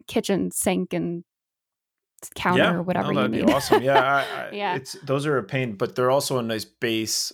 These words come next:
Speaker 2: I think, for other stuff, I think. Or maybe it's, maybe it's the things I need to make those I can't find. That's the problem. Like, I have some of it, but I can't
Speaker 1: Yeah.
Speaker 2: get all of it. Yeah.
Speaker 1: Yeah, I had everything except for that dresser recipe. So now that I
Speaker 2: Nice.
Speaker 1: have,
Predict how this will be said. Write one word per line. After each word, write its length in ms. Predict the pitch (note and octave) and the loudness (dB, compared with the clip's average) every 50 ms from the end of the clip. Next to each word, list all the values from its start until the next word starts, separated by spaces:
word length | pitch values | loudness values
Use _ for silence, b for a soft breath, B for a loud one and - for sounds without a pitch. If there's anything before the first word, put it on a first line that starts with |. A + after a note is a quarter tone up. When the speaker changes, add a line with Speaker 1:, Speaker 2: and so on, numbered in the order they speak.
| - | -8
Speaker 2:
I 80 | - A2 | -10 -10
think, 300 | G#2+ - A2 G#2 G2+ - | -4 -4 -4 -4 -4 -8
for 360 | - - A2+ G2+ F#2+ - - | -8 -6 -4 -2 -2 -2 -4
other 280 | - A2 A#2 A#2 G#2+ F#2+ | -6 -4 -4 -6 -6 -6
stuff, 920 | - - - - - - - - - - - E2+ C#2 A#1+ - - - - | -8 -8 -6 -6 -4 -4 -4 -6 -6 -4 -4 -4 -4 -4 -8 -14 -14 -12
I 100 | F2+ F#2+ | -12 -12
think. 520 | - _ - - G#2 F#2+ E2 D#2+ - - | -14 _ -14 -12 -10 -10 -10 -12 -8 -4
Or 80 | C#3+ C3+ | -2 2
maybe 320 | C3+ D3 D#3+ D#3+ F3+ F#3 | 2 2 2 2 2 0
it's, 200 | F3 - - - B B B B B | 0 -2 -6 -8 B B B B B
maybe 200 | C#3 C#3 D3+ E3+ | 0 2 2 2
it's 160 | D#3+ - - | 0 0 -2
the 100 | D3+ C#3+ | -2 -2
things 260 | C#3 - D3 D3 C3+ | 0 0 0 2 2
I 140 | C3+ A#2 A#2 | 2 0 0
need 380 | A#2+ B2 C3 C3+ C3+ C3+ C3 - | 0 -2 0 0 0 0 0 -2
to 80 | B2 | -6
make 260 | G#2+ G#2+ G#2+ G#2 G2 | -4 -4 -4 -4 -4
those 240 | - G#2+ G2 G2 G2 | -4 -6 -6 -6 -6
I 80 | G2+ F#2 | -8 -8
can't 300 | F#2+ - A2+ G2+ F2+ - | -8 -8 -8 -8 -8 -8
find. 320 | - F2+ D#2 D2 D2+ F2 G2 | -8 -8 -8 -8 -8 -8 -8
That's 160 | G2 - - | -8 -8 -10
the 100 | - F2+ | -12 -14
problem. 420 | - _ F#2 D#2+ D2 E2 G2 G2+ F2+ | -12 _ -4 -4 -4 -4 -8 -12 -16
Like, 160 | F#2 G#2 - | -16 -6 -4
I 80 | G2+ | -4
have 200 | G2+ G2+ G#2+ F#2+ | -2 -2 -2 -2
some 340 | - - - - A#2 A2+ A2 | 0 0 2 2 2 2 0
of 120 | G#2 G#2 G#2 | -2 -2 -2
it, 100 | G2+ F#2+ | -4 -4
but 120 | G2+ F#2+ | -4 -6
I 40 | G2 | -4
can't 100 | A3 G#3+ | -2 0
Speaker 1:
Yeah. 200 | G3+ F#3 F3 F3+ | 0 0 2 0
Speaker 2:
get 100 | F#3+ - | 0 -2
all 260 | - F#2 F#2 F#2+ - | -2 -2 -4 -4 -6
of 100 | - - | -10 -12
it. 200 | - E2 D2+ - - | -12 -14 -14 -14 -16
Yeah. 220 | E2+ E2+ E2 F#2 G2 _ _ _ _ b b b b b b b b b b | -20 -20 -20 -20 -20 _ _ _ _ b b b b b b b b b b
Speaker 1:
Yeah, 160 | - G3+ G3+ D3 | -4 0 0 2
I 40 | G#3 | 2
had 140 | B3 - - | 2 2 2
everything 460 | - B3 A3 A#3 A#3+ - B3 A#3+ A3+ | 2 2 2 0 0 0 -2 -2 -2
except 280 | A3 G#3 - - G3+ - | -2 -4 -4 -6 -6 -4
for 100 | G3+ G#3 | -2 -2
that 160 | G3 D#3+ - | -2 -2 -2
dresser 360 | - F#3+ F3 F3+ - F#3+ E3+ | -2 -4 -4 -4 -4 -6 -6
recipe. 480 | - - E3+ - - - - - - G3+ | -6 -6 -8 -10 -12 -14 -12 -12 -10 -10
So 340 | - - - - - - - | -10 -10 -8 -8 -8 -8 -8
now 140 | G#3+ G#3+ G3 | -8 -8 -8
that 100 | G3 G3 | -8 -6
I 40 | G3 | -8
Speaker 2:
Nice. 160 | F#3+ F#3 G3+ | -8 -10 -10
Speaker 1:
have, 120 | G3 G3+ | -10 -6